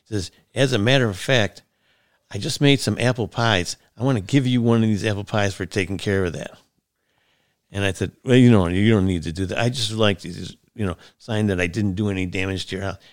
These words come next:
I'll sign that, but I'm gonna give you that apple pie too." He says, if you could, your next time back, just give me the, the, the, the pie tin back. I said,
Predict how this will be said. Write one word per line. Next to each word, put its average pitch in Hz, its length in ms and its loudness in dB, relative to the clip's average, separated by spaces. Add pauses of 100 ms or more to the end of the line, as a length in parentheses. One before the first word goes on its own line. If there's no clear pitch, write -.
(180)
I'll 127 160 -2
sign 135 320 2
that, 120 440 -2
but 98 100 -6
I'm 95 140 -6
gonna 101 200 -2
give 117 200 -2
you 120 80 -2
that 104 200 -2
apple 101 200 -6
pie 95 260 -2
too." 90 240 -8 (240)
He - 120 -18
says, 104 120 -8 (320)
if 127 140 0
you 131 100 4
could, 120 360 6 (400)
your 120 120 2
next 123 240 4
time 104 200 2
back, 95 220 0 (460)
just - 200 -4
give 135 120 6
me 127 100 8
the, 90 140 0 (240)
the, 85 140 -4
the, 87 240 -10 (160)
the - 220 -12
pie 117 280 4
tin 87 380 -2
back. 80 240 -6 (560)
I 117 60 -4
said, 113 180 -4